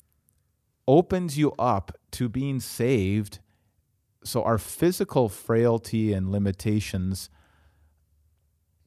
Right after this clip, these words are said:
kind of w-, wash away all the B S of our ability to, to, to take care of ourselves and, and that we're independent of, of outside forces and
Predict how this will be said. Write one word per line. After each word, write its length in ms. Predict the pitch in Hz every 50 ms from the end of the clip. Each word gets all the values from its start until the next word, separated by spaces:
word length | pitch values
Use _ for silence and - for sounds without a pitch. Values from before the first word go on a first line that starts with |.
| -
kind 240 | - - 135 151 143
of 120 | 110 92 - _ _ _ _ _ _ _ _ _ _ _ -
w-, 200 | 90 95 - - _ _ _ _ _ _ _ _ _ _ _ -
wash 460 | - 98 101 107 120 143 143 - -
away 140 | 143 139 131
all 200 | - 107 110 117
the 100 | 113 110 101
B 260 | 90 117 110 107 107
S 300 | 104 107 127 123 - -
of 100 | 95 98
our 160 | - 104 104
ability 540 | 101 92 90 107 104 104 107 110 107 107 104
to, 240 | 98 95 90 90 87
to, 260 | _ - - 101 92 - _ -
to 100 | - 92
take 300 | - - 110 104 98 -
care 220 | - 107 104 101
of 100 | 104 95
ourselves 680 | 101 95 90 - - - 104 98 101 104 107 107 95
and, 240 | 92 90 90 87 82 - - _ _ _ _ _ _ _ _ _ - 98
and 180 | 95 90 90
that 140 | 90 90 -
we're 120 | 98 95
independent 560 | 85 101 98 95 - - - 104 104 107 104 101
of, 180 | 90 85 - -
of 160 | - 92 - - -
outside 460 | 95 101 95 - - 107 101 95 92
forces 640 | - - 107 104 104 - - 113 113 110 107 98 92
and 180 | 85 78 -